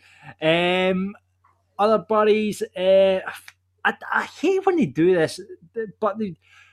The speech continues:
I'm gonna buddy first of all. Before I get a buddy, my main buddy, I'll just say a kind of honourable buddy to the wee kid that was behind comms who just kept jumping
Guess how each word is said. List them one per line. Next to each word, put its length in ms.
I'm 80
gonna 160
buddy 240
first 300
of 100
all. 200
Before 280
I 60
get 160
a 80
buddy, 320
my 180
main 280
buddy, 340
I'll 80
just 320
say 260
a 60
kind 200
of 240
honourable 440
buddy 400
to 160
the 100
wee 160
kid 360
that 120
was 100
behind 380
comms 560
who 80
just 220
kept 260
jumping 420